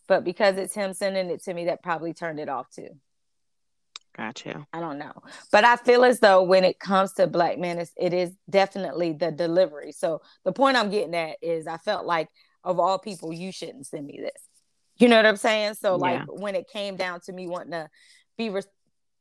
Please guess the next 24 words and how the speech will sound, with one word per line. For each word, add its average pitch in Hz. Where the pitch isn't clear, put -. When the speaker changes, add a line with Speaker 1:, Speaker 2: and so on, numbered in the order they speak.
Speaker 1:
to, 190
to 208
listen 196
and 170
give 185
it 160
a 147
chance, 202
I 180
wouldn't 180
even 165
do 156
it -
because 190
of 165
who 226
she 247
is 226
and 180
because 185
of 170
who 180
you 175
are. 127